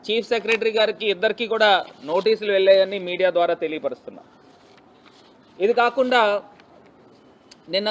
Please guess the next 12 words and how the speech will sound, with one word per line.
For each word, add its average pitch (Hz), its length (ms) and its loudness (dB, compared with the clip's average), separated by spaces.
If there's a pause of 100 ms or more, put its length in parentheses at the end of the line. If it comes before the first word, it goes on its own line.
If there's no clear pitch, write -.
కాక 220 280 0
మొన్న 214 180 -2 (1900)
పదిహైదో 220 480 0
తారీఖున 202 400 0 (1900)
ఏలూరు 226 360 4
జిల్లాలో 202 360 2 (120)
న్యూజివీడ్లో 202 600 0 (1000)
మరి 202 180 2 (520)
సర్దార్ 185 500 -2 (800)
గౌతు 214 340 2
లచ్చన్న 208 400 -4
గారు 139 160 -6